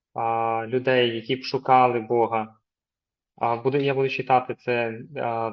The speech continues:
дев'ятий вірш. «Усі під гріхом» і десятий. Як написано:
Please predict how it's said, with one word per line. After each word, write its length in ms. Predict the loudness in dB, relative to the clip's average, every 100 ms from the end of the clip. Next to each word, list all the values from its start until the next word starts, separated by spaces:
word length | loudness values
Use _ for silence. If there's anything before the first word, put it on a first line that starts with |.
| -6
дев'ятий 360 | -2 -2 0
вірш. 340 | 0 0 -4 -10
«Усі 280 | -10 -6 -4
під 200 | -4 -4
гріхом» 440 | -6 0 0 0
і 100 | -2
десятий. 480 | -4 0 0 0 0
Як 180 | 0 0
написано: 640 | 2 2 2 -2 -4